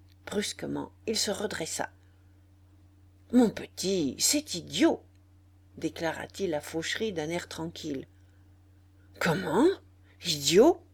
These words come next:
s'écria l'auteur devenu très pâle. «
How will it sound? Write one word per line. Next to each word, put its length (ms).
s'écria 520
l'auteur 500
devenu 380
très 200
pâle. « 400